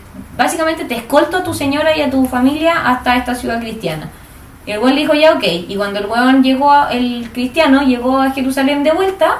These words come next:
el, como el que estaba a cargo de Jerusalén, no sé, regente, le dijo como, "Tenéis que defender la ciudad". Y el weón dijo, "No puedo, tengo un juramento con Saladino que no puedo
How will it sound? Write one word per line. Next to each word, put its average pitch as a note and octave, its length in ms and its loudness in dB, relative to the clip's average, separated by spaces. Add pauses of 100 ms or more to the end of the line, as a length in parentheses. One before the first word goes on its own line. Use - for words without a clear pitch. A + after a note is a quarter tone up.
(480)
el, A3+ 720 -4 (180)
como A3 240 -2
el A3 180 -2
que B3 100 -4
estaba C4+ 260 2
a C#4+ 40 -4
cargo D4 240 -2
de D4+ 140 -2
Jerusalén, D#4 500 -2
no D4 120 -4
sé, C#4+ 420 -2
regente, D4+ 580 -2
le A#3+ 140 -4
dijo C4+ 260 -2
como, B3+ 300 2
"Tenéis A#3+ 240 0
que C4+ 180 0
defender B3+ 400 0
la B3+ 100 0
ciudad". A#3 320 0
Y A#3 60 -6
el A3 60 -10
weón A3+ 160 -6
dijo, A#3+ 220 -4
"No A#3+ 120 2
puedo, C4 320 4
tengo B3 240 2
un B3+ 80 2
juramento A#3+ 540 -2
con A#3+ 220 -2
Saladino B3 480 2
que B3 100 -2
no A#3 240 -2
puedo B3+ 280 2